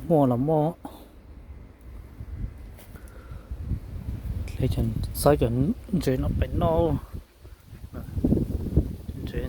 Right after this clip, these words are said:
thì cắt lên luôn chứ. Không có, cho nó mình làm luôn. Nó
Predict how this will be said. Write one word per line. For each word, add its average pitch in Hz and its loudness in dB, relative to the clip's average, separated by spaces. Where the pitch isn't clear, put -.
thì 127 -8
cắt 135 -4
lên 127 0
luôn 127 0
chứ. - -6
Không - 0
có, 160 0
cho 117 -6
nó 107 -4
mình - 2
làm - -10
luôn. 139 -2
Nó - -6